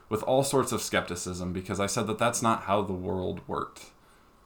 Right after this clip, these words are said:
And so anytime I would ex-, anytime I would experience a season that,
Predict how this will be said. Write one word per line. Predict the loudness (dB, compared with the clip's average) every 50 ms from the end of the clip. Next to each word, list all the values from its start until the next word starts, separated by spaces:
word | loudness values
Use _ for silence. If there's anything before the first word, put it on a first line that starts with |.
| _ _ _ _ _ _ _ 2
And | 6 8
so | 8 10
anytime | 10 8 8 8 8 8 10
I | 10 10
would | 10 8 8
ex-, | 6 6 4 0 -2 -4
anytime | -4 -2 2 4 4 4 6 6 6 8
I | 8 8
would | 8 8
experience | 6 2 0 2 4 4 6 6 6 6
a | 4 4
season | 4 4 6 6 6 6 6 6 6
that, | 8 6 6 4